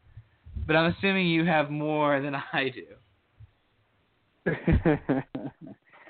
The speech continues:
Speaker 2: Um, yeah, uh, I'm gonna start my thumbs down to E S P N, uh, a classic thumbs down, but because if you're a nascar fan, as the two of us are,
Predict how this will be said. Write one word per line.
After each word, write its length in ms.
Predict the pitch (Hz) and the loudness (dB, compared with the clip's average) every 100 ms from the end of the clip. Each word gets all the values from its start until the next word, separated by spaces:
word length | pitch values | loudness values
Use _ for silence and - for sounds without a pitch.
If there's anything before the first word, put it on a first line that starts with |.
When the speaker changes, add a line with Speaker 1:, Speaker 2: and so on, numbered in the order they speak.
| - - | -18 0
Speaker 2:
Um, 760 | 180 190 190 190 - 190 185 180 _ | 2 2 0 -2 -6 -8 -10 -18 _
yeah, 420 | 190 180 196 180 | -16 -8 -4 -2
uh, 380 | 170 180 196 185 - | -2 -2 -4 -6 -8
I'm 140 | 190 233 | -8 -6
gonna 180 | 233 | -8
start 220 | - 247 208 | -4 -4 -2
my 100 | 196 | -4
thumbs 320 | 233 226 196 | -4 -4 -4
down 260 | 208 208 196 | -8 -8 -8
to 180 | 202 190 | -10 -8
E 200 | 226 294 | -4 0
S 180 | 349 320 - - | 2 2 0 -8
P 180 | 226 208 | -2 0
N, 280 | 202 214 208 180 | 0 -2 -2 2
uh, 200 | 180 180 | 2 2
a 60 | 170 | -4
classic 960 | - - 226 247 254 233 - 156 131 - - - - _ _ - | -4 -2 0 2 0 -4 -4 -4 -4 -10 -20 -20 -20 _ _ -2
thumbs 280 | 185 180 156 | 0 0 -2
down, 420 | 185 170 165 170 156 | -2 0 -2 -2 -2
but 160 | 156 | -2
because 360 | 165 - 180 175 - _ _ _ _ - | -2 2 2 2 -4 _ _ _ _ -4
if 120 | 196 | 2
you're 300 | 285 403 381 | 4 4 2
a 40 | |
nascar 580 | 247 226 214 - 196 170 | 2 0 0 0 0 0
fan, 200 | 175 151 | -4 -2
as 100 | 143 | -4
the 60 | 156 | -6
two 180 | - 190 | -4 0
of 100 | 170 | 2
us 140 | 151 165 | 0 2
are, 340 | 151 120 110 | 2 0 -4